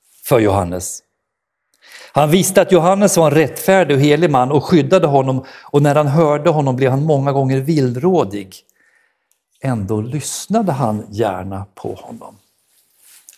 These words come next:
Han hade fängslat Johannes. Ändå lyssnade han på honom.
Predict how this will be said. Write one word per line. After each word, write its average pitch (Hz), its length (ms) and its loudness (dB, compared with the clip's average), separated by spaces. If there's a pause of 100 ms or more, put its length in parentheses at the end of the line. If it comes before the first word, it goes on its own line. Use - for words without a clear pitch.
(440)
Han 117 120 -4
hade - 180 2
fängslat 185 720 0
Johannes. 196 720 2 (1800)
Ändå 143 880 -2 (260)
lyssnade 165 880 -4
han 117 320 -4
på 107 260 0
honom. 104 600 -2